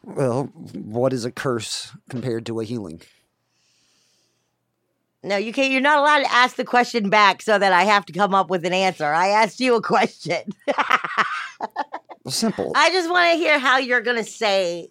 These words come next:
Speaker 2: what you're gonna say.
Speaker 1: What it means to me. Now, mind you, I don't delve into the witchy world, the hexes and all that jazz. But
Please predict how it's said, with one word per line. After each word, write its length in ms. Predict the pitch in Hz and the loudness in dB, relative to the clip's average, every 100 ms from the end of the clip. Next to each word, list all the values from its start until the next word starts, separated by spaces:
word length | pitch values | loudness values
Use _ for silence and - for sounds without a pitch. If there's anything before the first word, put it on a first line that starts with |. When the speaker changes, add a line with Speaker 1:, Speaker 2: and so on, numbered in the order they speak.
| - | -10
Speaker 2:
what 260 | 165 151 | -8 -6
you're 200 | 170 180 | -4 -4
gonna 220 | 151 165 | -2 -6
say. 200 | 143 113 - - | -6 -8 -10 -12
Speaker 1:
What 300 | 147 139 143 | -2 2 4
it 120 | 139 | 4
means 300 | 135 143 139 - | 0 0 0 -2
to 80 | |
me. 260 | 127 127 143 | 0 2 0
Now, 160 | 139 127 | 0 0
mind 300 | 123 127 120 | 0 0 -2
you, 140 | 120 | -2
I 120 | 104 | -2
don't 340 | 113 120 123 107 | -2 -4 -6 -6
delve 320 | 117 117 107 | -2 -2 -2
into 360 | 117 110 104 110 | -6 -6 -6 -6
the 380 | 107 107 98 - _ _ _ _ _ | -2 -2 -4 -10 _ _ _ _ _
witchy 520 | - 101 120 - 117 | -16 -6 -6 -4 -6
world, 480 | 104 113 110 113 117 | -2 -2 0 -2 -4
the 180 | 101 95 | -4 -4
hexes 800 | 104 - - - - 110 101 87 | -6 -10 -12 -14 -12 -10 -10 -10
and 160 | 101 95 | -10 -8
all 180 | 95 90 | -6 -6
that 160 | 87 | -6
jazz. 440 | 95 92 90 87 - _ _ _ _ _ _ - | -8 -8 -8 -10 -16 _ _ _ _ _ _ -8
But 260 | 127 120 | -4 -4